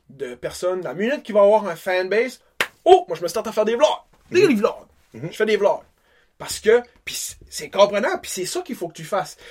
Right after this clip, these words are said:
Speaker 1: Parce que le but, puis ce qui est énormément difficile, c'est d'amener ton fanbase d'une plateforme à une autre.
Speaker 2: Mhm.
Speaker 1: C'est ce, c'est le travail, c'est ce travail-là qui est énormément difficile, mais la minute que tu réussis, ton business.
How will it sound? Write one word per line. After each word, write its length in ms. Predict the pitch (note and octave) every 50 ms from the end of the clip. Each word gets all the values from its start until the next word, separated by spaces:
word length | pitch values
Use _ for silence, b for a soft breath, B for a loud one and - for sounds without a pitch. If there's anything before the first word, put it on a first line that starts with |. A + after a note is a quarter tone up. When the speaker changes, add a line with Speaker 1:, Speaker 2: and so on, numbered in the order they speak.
| B B B
Speaker 1:
Parce 160 | D#3+ D3+ -
que 100 | - F#3+
le 220 | F3 F3 E3 C#3+
but, 260 | D3+ D3 F#3 C#4+ D4+
puis 120 | - - -
ce 100 | - -
qui 80 | F3
est 100 | E3 D#3+ E3
énormément 500 | E3 E3+ G#3 A#3+ C4 B3+ A#3+ A#3 A#3 A3+
difficile, 640 | F#3+ F3+ E3 E3+ D#3+ - - F3 G#3+ C#4+ - G#3+ - b b b b
c'est 200 | b - D#3 D3+
d'amener 460 | D#3 E3 E3+ E3+ F3+ G3+ A#3 A#3+ A3+ -
ton 200 | - D#3+ B2+ -
fanbase 840 | - - - G#3 G#3+ G#3+ G3+ F#3+ F3 G3 A3 A#3+ A3 F#3 C#3+ - -
d'une 280 | - F#3+ A#3 A#3+ A3+
plateforme 520 | - - - - - - - A3 A3 G#3 G3+
à 100 | F3+ E3 D#3
une 100 | D#3 D#3
autre. 380 | D#3 D3+ B2+ A#2 - - - - -
Speaker 2:
Mhm. 220 | G#2+ A2 B2 C#3 - _ _ b b b b b b b b b b b b
Speaker 1:
C'est 240 | - - - F3+
ce, 160 | F3 - - - - -
c'est 180 | - - F3+
le 100 | D#3+ D#3
travail, 380 | D#3 G3 F#3+ F#3+ G#3+ A3 G#3+ G3+
c'est 120 | - F#3
ce 120 | E3+ - F3
travail-là 400 | D#3+ G3+ G#3 G#3 G3+ G3+ B3 B3+
qui 80 | A3
est 40 | E3+
énormément 300 | E3 E3 F3+ F3 F#3 F3+
difficile, 260 | F3 - - A3 G#3+ G3
mais 80 | D#3+
la 140 | D3+ D#3 E3+
minute 260 | G3 A3+ C#4 E4 E4
que 80 | - A3+
tu 180 | G#3+ - G3
réussis, 480 | F#3 F3+ G3+ F#3+ F3+ - - A3+ D4+ D#4 _ _ _ _ _ _ _ E3+ _ G#3+ _ _
ton 120 | - F3+ D#3
business. 440 | C#3 B2 C#3+ E3 D3 - - _